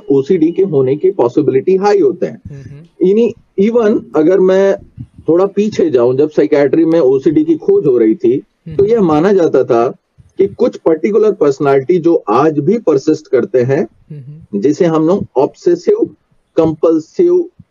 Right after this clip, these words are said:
Speaker 1: पर्सनालिटी ट्रेट वाले लोग कहते हैं।
Speaker 2: हम्म।
Speaker 1: Trait, they are not, uh, you know, having any disorder,
Speaker 2: हम्म।
Speaker 1: they have that particular trait,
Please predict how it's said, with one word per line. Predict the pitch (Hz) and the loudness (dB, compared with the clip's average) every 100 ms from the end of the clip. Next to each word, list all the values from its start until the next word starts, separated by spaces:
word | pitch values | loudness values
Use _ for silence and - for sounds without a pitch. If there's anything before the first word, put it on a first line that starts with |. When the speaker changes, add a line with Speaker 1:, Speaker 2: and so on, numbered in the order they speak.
| - | -2
Speaker 1:
पर्सनालिटी | 147 143 143 131 131 156 | -2 0 0 0 0 -2
ट्रेट | 151 - 185 185 | 0 0 0 0
वाले | 135 123 | 0 2
लोग | 117 117 117 | 2 0 0
कहते | 104 101 101 | -2 0 -2
हैं। | 87 - _ | -4 -12 _
Speaker 2:
हम्म। | 170 147 | -14 -2
Speaker 1:
Trait, | 208 196 - _ - | 0 0 -4 _ -6
they | 120 208 | -2 0
are | 240 208 | 0 2
not, | 226 247 - - _ - | 0 -2 -6 -20 _ -2
uh, | 147 147 147 | 2 2 2
you | |
know, | 156 165 131 - | 2 2 0 -2
having | 151 190 175 | 0 2 2
any | 202 165 | 2 0
disorder, | 262 - 123 185 - _ | -2 0 0 -2 -8 _
Speaker 2:
हम्म। | 156 | -6
Speaker 1:
they | 160 175 | -2 0
have | 233 | 0
that | 190 233 214 | 0 0 0
particular | 190 214 214 | 0 0 0
trait, | 220 226 - 233 | 0 0 0 -2